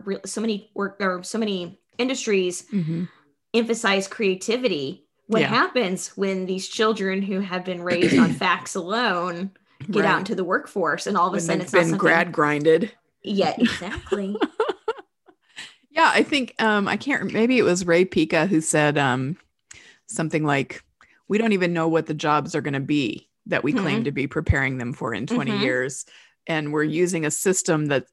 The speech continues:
Speaker 2: has been in place for a hundred years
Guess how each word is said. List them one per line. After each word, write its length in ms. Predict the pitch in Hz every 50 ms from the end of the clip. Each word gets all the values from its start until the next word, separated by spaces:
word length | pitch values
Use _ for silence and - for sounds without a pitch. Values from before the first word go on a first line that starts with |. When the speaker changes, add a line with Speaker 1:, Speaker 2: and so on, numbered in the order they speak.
| _ _ _ _ _ _ -
Speaker 2:
has 240 | 160 160 202 165 190
been 160 | 185 165 147
in 120 | 143 143
place 340 | 151 - 156 147 147 147 -
for 180 | - 127 131 127
a 40 | 123
hundred 320 | - - 139 135 135 127
years 600 | 139 147 147 135 127 123 131 139 - - - -